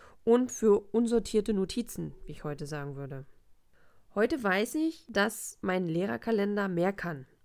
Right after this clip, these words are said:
Und deswegen empfehle ich dir in dieser Folge, mach deinen Lehrerkalender zu deinem persönlichen Assistenten. Wenn du den Zeitfinder-Newsletter abonniert hast,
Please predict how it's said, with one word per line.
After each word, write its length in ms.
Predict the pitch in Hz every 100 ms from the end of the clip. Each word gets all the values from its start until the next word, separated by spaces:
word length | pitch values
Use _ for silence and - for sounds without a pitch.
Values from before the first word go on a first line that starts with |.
| _ -
Und 160 | 180
deswegen 400 | 208 - 269 269
empfehle 380 | - 196 226 254
ich 100 | 254
dir 120 | 226
in 80 | 196
dieser 220 | 196 190
Folge, 500 | 170 165 185 214 254 - - _ - -
mach 240 | 190 -
deinen 200 | 226 196
Lehrerkalender 880 | 170 170 202 202 190 175 175 180 -
zu 140 | 180
deinem 380 | 165 156 185 202
persönlichen 680 | 180 160 160 165 165 190 233
Assistenten. 600 | 180 196 - 147 147 135 _ _ - _ _ _
Wenn 180 | 208 262
du 200 | 277 269
den 180 | 262 233
Zeitfinder-Newsletter 920 | 277 - 233 180 175 165 170 165 170
abonniert 420 | 175 180 180 196
hast, 320 | 226 294 -